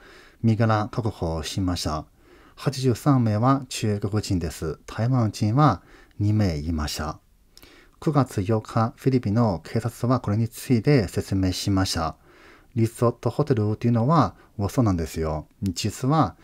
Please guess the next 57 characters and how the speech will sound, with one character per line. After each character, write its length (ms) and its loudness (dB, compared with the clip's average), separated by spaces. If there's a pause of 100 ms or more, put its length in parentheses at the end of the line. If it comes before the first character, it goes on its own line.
(200)
ネ 100 2
ッ 60 -4 (100)
ト 180 0
カ 200 -2
ジ 160 -2
ノ、 260 0 (200)
賭 100 -2
博 420 -2
を 80 4
や 80 -2
っ 40 -6
て 100 -6
い 80 -4
ま 180 -4
す。 280 -8 (640)
ま 120 0
た 120 -2
こ 100 -4
こ 140 -2
で 120 -2
は 300 2
人 260 0
身 340 -2
売 260 2
買、 320 -4 (420)
監 240 0
禁、 400 0 (220)
拉 220 0
致、 440 -4
資 220 -6
金 240 -4
の 140 -6
洗 400 4
浄、 400 2 (320)
詐 280 -2
欺、 440 0 (280)
虐 380 -4
待、 440 0 (300)
え 340 -4
ー、 20 -12
殺 280 -4
人 180 -2
で 100 -2
す 120 -10
ね、 180 2
な 100 -4
ど 100 2
な 80 4
ど 180 0
や 80 2
っ 20 -2
て 100 -4
る 60 -2
ん 40 -2
で 100 -6
す 140 -8
よ。 240 -6